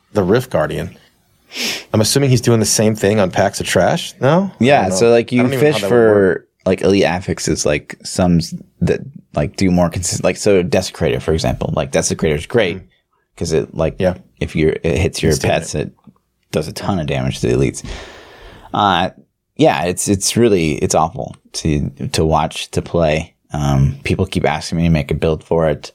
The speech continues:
Speaker 2: I'm never gonna do it <laughs> 'cause it sucks. I honestly, I, it still kinda blows my mind that
Speaker 1: This shouldn't even be a thing.
Speaker 2: this
Speaker 1: It
Speaker 2: is
Speaker 1: should be
Speaker 2: not
Speaker 1: removed.
Speaker 2: nerfed. Like, how, how can Blizzard let this keep going?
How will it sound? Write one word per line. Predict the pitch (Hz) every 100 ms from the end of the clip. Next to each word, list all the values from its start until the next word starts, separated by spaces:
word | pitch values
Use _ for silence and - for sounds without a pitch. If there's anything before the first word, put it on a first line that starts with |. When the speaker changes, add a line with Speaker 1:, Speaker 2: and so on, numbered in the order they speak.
| -
Speaker 2:
I'm | 76
never | 85 87 87
gonna | 80 76
do | 85
it | 98 110
<laughs> | - - - - - - 113 - -
'cause | -
it | 101 95
sucks. | - 143 - - - - - - -
I | 131
honestly, | 127 147 139 139
I, | 110 120 -
it | 131 120
still | - 175
kinda | 175 170 165
blows | 120 131 117
my | 113
mind | 107 104 95 82 - _ _ _ _ _ _ -
that | 107 85 101
Speaker 1:
This | 135 127
shouldn't | 165 123 117
even | 101 95
be | 98
a | 90
thing. | - 90 90
Speaker 2:
this | - 95 98
Speaker 1:
It |
Speaker 2:
is | 90
Speaker 1:
should |
be |
Speaker 2:
not | 101 95
Speaker 1:
removed. | 87 85 87 - -
Speaker 2:
nerfed. | -
Like, | 71 69 - _ _
how, | - 98 110 104 80 -
how | 104 123
can | 135 120
Blizzard | 110 95 98
let | 87 90 -
this | 95
keep | - 95 73
going? | 85 76 67 -